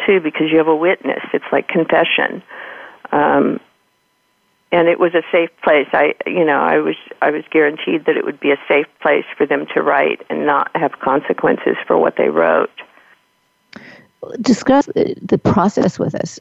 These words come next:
Speaker 2: I mean, I'm always interested in, like, they wrote their, they trusted you, they wrote their story, you were there, you were a witness, it was a safe place. You had already gotten a dre-, degree in psychology, uh, besides being a writer. Uh, uh,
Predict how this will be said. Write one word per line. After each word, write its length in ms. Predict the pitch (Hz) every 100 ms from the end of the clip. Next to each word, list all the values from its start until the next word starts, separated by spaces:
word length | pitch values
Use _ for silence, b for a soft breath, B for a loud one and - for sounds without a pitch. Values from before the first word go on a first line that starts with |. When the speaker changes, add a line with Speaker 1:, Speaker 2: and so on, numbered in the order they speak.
| 170 180
Speaker 2:
I 60 |
mean, 100 | 175
I'm 80 | 170
always 340 | 175 180 - -
interested 480 | 175 - 170 175 160
in, 160 | 160 - -
like, 200 | 147 -
they 80 | 156
wrote 240 | 160 190
their, 100 | 170 156 -
they 140 | 160
trusted 500 | 151 165 160 - 175
you, 100 | 175
they 140 | 175 143
wrote 240 | 151 156
their 80 | 170
story, 540 | - - 160 156 147
you 260 | 143 - 165
were 60 | 151
there, 320 | 151 151 151
you 160 | 151
were 160 | 151 151
a 60 | 147
witness, 360 | 156 165 147
it 60 | 151
was 160 | 143 143
a 60 |
safe 320 | - 156 147
place. 420 | - 143 151 - - b b -
You 80 | 156
had 80 |
already 240 | 143 135 143
gotten 280 | 143 139 139
a 40 |
dre-, 240 | 135 143 - _
degree 320 | - 175 180
in 160 | 151 156
psychology, 800 | 160 151 - 151 143 147 151 175 B B B B -
uh, 440 | - 165 156 151 147
besides 440 | 160 139 135 151
being 260 | 160 147 139
a 80 | 139
writer. 460 | 139 139 147 185 - _ -
Uh, 280 | 165 160 - 165 - 185
uh, 200 | 175